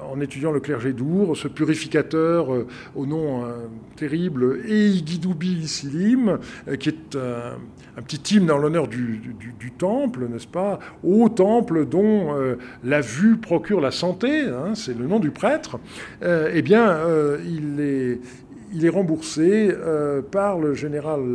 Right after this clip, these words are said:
euh, sur, euh, cette tablette. Donc, euh, ceci montre aussi les liens, euh, que les nouvelles découvertes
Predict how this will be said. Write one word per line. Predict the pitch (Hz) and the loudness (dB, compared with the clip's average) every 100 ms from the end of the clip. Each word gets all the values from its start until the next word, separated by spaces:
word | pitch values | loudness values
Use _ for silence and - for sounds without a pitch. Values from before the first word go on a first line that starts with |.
| 123 | -4
euh, | 127 - 151 123 117 110 | -6 -10 -8 -8 -10 -12
sur, | - - 160 151 | -14 -12 -6 -2
euh, | 131 120 117 113 107 113 - - - - - | 0 0 -2 -6 -8 -14 -16 -18 -18 -16 -12
cette | 135 - - | -4 -4 -2
tablette. | 117 131 202 202 143 | -4 2 2 2 -4
Donc, | 139 214 214 170 | 4 4 6 0
euh, | 196 175 170 156 143 139 135 | -2 0 0 0 0 -2 -4
ceci | - 156 190 | -4 -4 -2
montre | 175 190 - | 0 0 -2
aussi | 131 - 214 | -6 -2 0
les | 175 | 0
liens, | 135 139 185 240 226 - - - | 0 -2 0 0 -2 -6 -16 -10
euh, | 139 | -2
que | 175 | 2
les | 160 | 2
nouvelles | 156 160 175 | 2 2 2
découvertes | 139 135 123 170 196 | 2 -4 -2 -2 -2